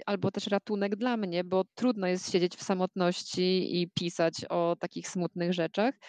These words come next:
E, osobiście jestem wielką fanką czarnego humoru, więc jeśli tylko trafiałam na możliwość wplecenia czegoś takiego do fabuły, to,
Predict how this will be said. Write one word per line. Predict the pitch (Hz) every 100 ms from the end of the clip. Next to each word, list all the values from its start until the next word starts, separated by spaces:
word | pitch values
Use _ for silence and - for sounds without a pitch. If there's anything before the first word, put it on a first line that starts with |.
| - - - -
E, | 180 -
osobiście | 226 240 254 -
jestem | 247 - 226 220
wielką | 247 254 233
fanką | 214 214 208 208
czarnego | 208 202 202 190
humoru, | 196 202 196 214 220
więc | 208 208
jeśli | 208 - 208
tylko | 208 - 202
trafiałam | - 196 208 202 202
na | 196
możliwość | 190 190 190 202 190 -
wplecenia | - - 190 202 185
czegoś | - 165 170
takiego | - - 170 160
do | 165
fabuły, | 175 175 165 160 160 156
to, | -